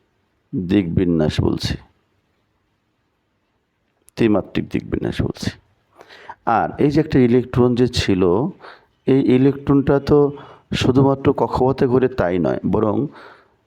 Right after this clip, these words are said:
সূর্যর চা-, সূর্যের চারিদিকে যেমন পৃথিবী ঘোরে, তো সূর্যের চারিদিকে যখন পৃথিবী ঘোরে,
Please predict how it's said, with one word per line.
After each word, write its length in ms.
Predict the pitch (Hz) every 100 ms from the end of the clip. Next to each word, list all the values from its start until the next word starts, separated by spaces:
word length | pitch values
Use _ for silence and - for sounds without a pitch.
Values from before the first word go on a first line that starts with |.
| _
সূর্যর 800 | - - 139 135 127 151 147 147 - - _ _
চা-, 300 | - - 92
সূর্যের 380 | - 123 117 143
চারিদিকে 460 | 143 117 123 135 151
যেমন 220 | 151 147
পৃথিবী 440 | - 123 - 143
ঘোরে, 380 | 120 90 85 107 - - _ _ - - _ _ _ -
তো 120 | 123
সূর্যের 480 | - 127 123 135 139
চারিদিকে 400 | 131 117 127 135
যখন 260 | 139 139
পৃথিবী 420 | 131 123 120 135 113
ঘোরে, 400 | 90 90 104